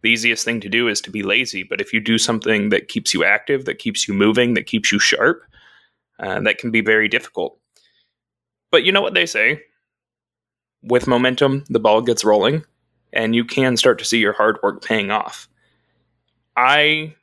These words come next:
personally write my goals down. I know, Chris, you do as well. Uh, I would encourage anybody listening to write a list of your goals.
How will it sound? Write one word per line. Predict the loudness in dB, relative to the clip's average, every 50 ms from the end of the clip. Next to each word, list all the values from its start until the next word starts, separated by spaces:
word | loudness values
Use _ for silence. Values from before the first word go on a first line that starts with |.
| _
personally | -2 0 0 0 0 -2 0 2 2 2 2 0 -2 -2 0
write | 2 2 2 2 0
my | -4 -4
goals | 0 2 2 4 2 2 2
down. | 0 0 0 0 -4 -6 -12 _ _ _ _ -6
I | -4 -2
know, | 0 0 0 -2 -4 _ _ _
Chris, | -2 0 0 0 0 -2
you | -4 -4 0
do | 2 4 4 4
as | 4 2 2
well. | 2 2 2 2 0 -2 -6 _ _ _ _ _ _ _ _ -6
Uh, | -4
I | -2 0 0
would | 0 0 0
encourage | -2 0 0 0 0 2 2
anybody | 2 2 2 2 2 0 2
listening | 2 2 2 2 0 0 0 0 -2
to | -2 -2 -2 0 0 0 0 -2 -4 -2
write | 0 0 2 2 2
a | 0
list | 0 0 0 0 0 -2 -6 -10
of | -8 -2
your | 0 0 2
goals. | 2 2 4 4 2 2 -2 -4 -6 -6 -6 -8